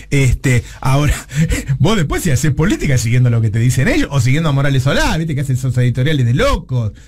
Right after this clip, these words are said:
que no tienen ningún sentido. Bueno, si hacen política de esa manera, es muy difícil. Y es muy difícil además contraponer a Cristina con eso. Porque tiene un hilo narrativo, porque tiene una lógica, porque tiene una postura política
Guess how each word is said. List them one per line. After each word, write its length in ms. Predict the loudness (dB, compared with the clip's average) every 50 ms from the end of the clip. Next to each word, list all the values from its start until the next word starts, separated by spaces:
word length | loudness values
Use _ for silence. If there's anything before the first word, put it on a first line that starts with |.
| -20 -14 -8
que 80 | -4
no 160 | -2 -2 -2
tienen 320 | 0 0 0 0 2 2 2
ningún 320 | 2 2 2 2 2 2
sentido. 720 | 2 2 0 2 2 2 2 2 2 2 2 2 0 -2 -6 -8 -4
Bueno, 440 | -2 0 2 2 2 2 2 0 0
si 120 | 0 0 0
hacen 220 | 0 0 0 0
política 420 | 0 0 0 0 0 -2 -2 0 0
de 60 | 0
esa 160 | 0 0 0
manera, 420 | 0 0 0 0 0 0 0 -2 -4 -6 -6 -2
es 120 | 0 2
muy 160 | 2 2 2
difícil. 400 | 0 0 0 -2 -2 -2 -2 -2
Y 40 | -2
es 60 | -2
muy 140 | -2 -2 -2
difícil 220 | -4 -4 -4 -2 -2
además 240 | -2 -2 -4 -4
contraponer 500 | -2 -2 -2 0 0 0 0 2 2 2 2
a 60 | 2
Cristina 480 | 0 0 0 -2 -2 -2 0 0 -2 0
con 160 | 0 -2 -2
eso. 260 | -2 -4 -4 -8 -10 -10 -10 -14 -16 -18 -18 -20 -20 -20 -20 -20 -20 -20 -20 -20 -18 -12 -4
Porque 180 | -2 0 0 2
tiene 180 | 2 2 2
un 120 | 4 2 2
hilo 220 | 2 2 2 2
narrativo, 580 | 2 0 0 0 0 0 0 0 0 0 0 0
porque 180 | 0 0 0 0
tiene 180 | 0 0 0
una 200 | 0 0 0 0
lógica, 760 | 0 0 0 0 -2 -2 -2 -2 -2 -2 -2 -2 -2 -2 -2 -4 -8 -16 -12 -4 -2
porque 340 | 0 2 2 2 2 0
tiene 180 | 2 2 2 2
una 180 | 2 2 0 0
postura 640 | 0 0 0 0 0 0 2 2 2 0 0 -2
política 760 | 0 0 0 2 2 2 0 0 0 0 0 0 2 0 -2